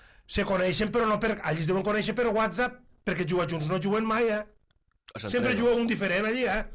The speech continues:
Speaker 1: Allí no tenim cap res de res. Ara ju-, lo concepte futbolístic que té Luis Enrique no el farà triomfar cap banda més del món, t'ho dic jo. És un concepte totalment erroni. Al futbol,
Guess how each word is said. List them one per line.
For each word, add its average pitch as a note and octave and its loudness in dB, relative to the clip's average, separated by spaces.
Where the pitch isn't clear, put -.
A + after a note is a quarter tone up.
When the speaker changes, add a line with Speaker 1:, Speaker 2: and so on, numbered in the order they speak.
Speaker 1:
Allí F3 -2
no F#3 0
tenim G#3+ -2
cap G#3+ -2
res A#3 0
de B3+ 0
res. A3+ -2
Ara D#3 -2
ju-, F3+ -2
lo F#3+ 0
concepte A3 -2
futbolístic G#3 -4
que F3+ -6
té F3+ -4
Luis E3 -2
Enrique E3 -2
no G#3+ -2
el G3 -4
farà F3+ -2
triomfar E3 -6
cap F#3 -8
banda F#3+ -6
més F#3 -8
del F3+ -8
món, C3+ -6
t'ho D3+ -8
dic D#3 -8
jo. A2 -8
És F#3 -4
un A#3+ -4
concepte A3 -6
totalment G#3 -4
erroni. D3+ -4
Al D#3+ -2
futbol, G3+ -2